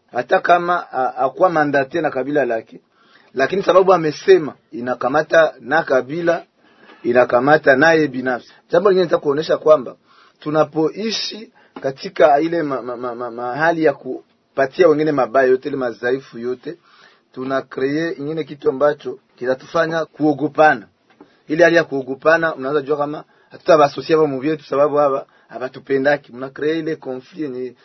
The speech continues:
iko mlatence na inafanya ma relations zinakuwa, ah, très, très mou.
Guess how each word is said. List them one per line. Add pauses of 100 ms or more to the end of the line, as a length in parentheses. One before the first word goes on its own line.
(180)
iko
mlatence (340)
na
inafanya
ma
relations
zinakuwa, (420)
ah,
très,
très
mou.